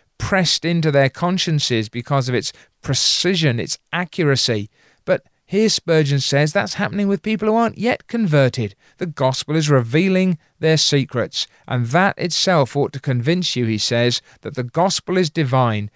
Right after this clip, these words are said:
since its teachings lay bare the heart and its remedies touch every spiritual disease. So it's clear what Nathanael's faith was grounded on, a recognition that in Jesus of Nazareth he was dealing with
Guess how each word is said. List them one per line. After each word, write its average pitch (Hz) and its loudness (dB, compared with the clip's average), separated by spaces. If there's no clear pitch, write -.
since 135 -4
its - -14
teachings 175 -2
lay 123 2
bare 160 0
the 180 2
heart 113 -2
and 127 -6
its 127 -6
remedies 127 0
touch - -6
every 160 -2
spiritual 147 0
disease. 117 -2
So 143 2
it's - -2
clear 180 2
what 175 0
Nathanael's 139 0
faith 170 0
was 123 -6
grounded 139 2
on, 143 2
a - -6
recognition 151 2
that 120 0
in 117 0
Jesus 180 0
of 143 -2
Nazareth 143 2
he 127 -2
was 117 0
dealing 147 2
with 120 2